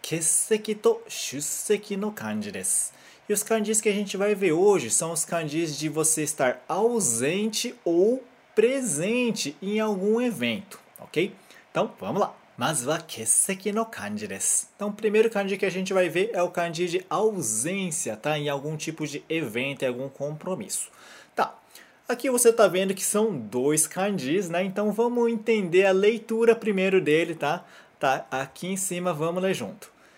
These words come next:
Kesseki. Mais uma vez. Kesseki. Tá, agora vamos entender por que tem dois kanjis, né? Qual é o sentido desses dois kanjis? O primeiro kanji, a gente pode ler como ketsu, né?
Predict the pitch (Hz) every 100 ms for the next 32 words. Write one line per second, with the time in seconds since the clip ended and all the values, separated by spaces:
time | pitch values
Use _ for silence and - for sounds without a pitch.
0 | _ _ - 147 160 - - - 208 202
1 | 202 190 - _ _ _ _ _ _ -
2 | 90 98 143 214 208 - - - _ _
3 | _ _ - 131 143 - - - 190 196
4 | 190 190 180 - _ _ _ - 123 -
5 | - 196 214 220 220 240 233 233 226 226
6 | - 349 339 330 208 208 208 185 165 170
7 | - 190 196 147 78 - 127 170 165 -
8 | 180 180 - 170 156 165 151 147 - 131
9 | 123 123 135 117 95 - - - - -
10 | _ - - 247 277 208 110 92 139 127
11 | - 127 165 156 - - 233 262 185 156
12 | 170 165 175 208 - _ - 226 226 -
13 | 113 - _ _ 147 185